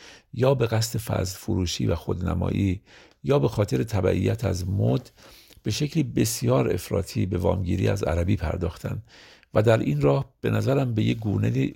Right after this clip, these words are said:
به گونه‌ای جنون‌آسا به مسابقه و رقابت با هم دیگه پرداختن. به این ترتیب بود که متون فارسی بدون هیچ ضرورتی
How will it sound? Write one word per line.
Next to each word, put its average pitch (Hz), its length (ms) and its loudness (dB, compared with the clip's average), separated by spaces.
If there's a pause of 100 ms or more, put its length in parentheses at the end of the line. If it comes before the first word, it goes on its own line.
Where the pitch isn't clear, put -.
(120)
به 107 80 2
گونه‌ای 120 560 2 (100)
جنون‌آسا 101 920 2 (480)
به 110 80 0
مسابقه 101 540 2
و 123 80 2
رقابت 95 540 0
با 101 80 0
هم 95 180 -2
دیگه 98 200 2
پرداختن. - 680 -2 (1160)
به 147 80 6
این 131 120 6
ترتیب 131 440 2
بود 110 220 2
که 101 380 4 (260)
متون 113 480 2
فارسی 110 540 2
بدون 123 380 2
هیچ 113 380 0
ضرورتی 101 800 2